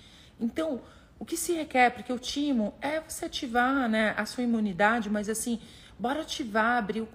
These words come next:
nosso peito, o coração pras coisas, pra começar a receber de tudo. Porque muitas vezes você tá com um problema de receber, de repente, financeiramente, ou uma questão com um relacionamento,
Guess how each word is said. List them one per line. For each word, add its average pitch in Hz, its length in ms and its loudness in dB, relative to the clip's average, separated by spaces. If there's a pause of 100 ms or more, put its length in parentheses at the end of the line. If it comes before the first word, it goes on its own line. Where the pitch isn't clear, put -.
nosso 247 360 -4 (280)
peito, 214 380 -8
o 202 40 -8
coração 220 640 0
pras 202 220 -4
coisas, 185 320 -4
pra 214 140 -8
começar 208 380 -2
a - 20 0
receber 208 400 -2
de 226 120 -8
tudo. 196 400 -6 (500)
Porque 247 220 -2
muitas 285 340 -2
vezes 240 240 -4
você 233 260 -4
tá 240 120 -4
com 240 120 -4
um 220 60 0
problema 214 600 2 (280)
de 269 380 2 (320)
receber, 208 720 2 (140)
de 233 100 6
repente, 226 380 0
financeiramente, 214 1040 -2
ou 202 160 4
uma 190 180 0
questão 190 400 -2
com 190 140 -8
um 180 80 -4
relacionamento, 180 880 -2